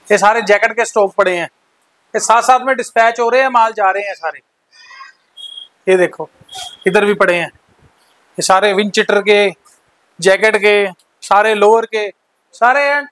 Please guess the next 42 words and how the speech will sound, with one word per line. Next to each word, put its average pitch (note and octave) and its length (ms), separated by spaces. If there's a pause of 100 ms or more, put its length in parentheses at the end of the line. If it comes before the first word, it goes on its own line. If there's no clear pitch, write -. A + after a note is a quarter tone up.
(220)
साथ A#3 220
साथ C4+ 180
में C4+ 140
जा G#3+ 200
रहे G#3+ 140
हैं। D#3+ 140 (1600)
हाँ, G3 100
ऊपर G#3+ 260
और A#3 160
दिखा G#3 220
दूं G#3+ 160
आपको G#3 220
स्टॉक। G3+ 320
ये G#3 140
देखो, G3+ 200
camera G#3+ 360
देखो, G#3 220
सारे G3 240
check G3 220
करो F3+ 220 (400)
Factory F#3 380
में, F3+ 100
देखो। E3+ 280 (2500)
आ E3 100
जाओ, C#3+ 160 (1000)
बाकी F#3+ 200
एक A3+ 160
बार A#3+ 140
एक A#3 120
shot A#3 200
यहाँ G#3+ 240
भी A3+ 100
थोड़ा G#3+ 260
सा G#3+ 100
ले G#3 120
लो। G3+ 100
ये G3+ 120
देखो, G3 180
यहाँ F#3 180
भी G3+ 80
सारे G3 240
स्टॉक F#3 260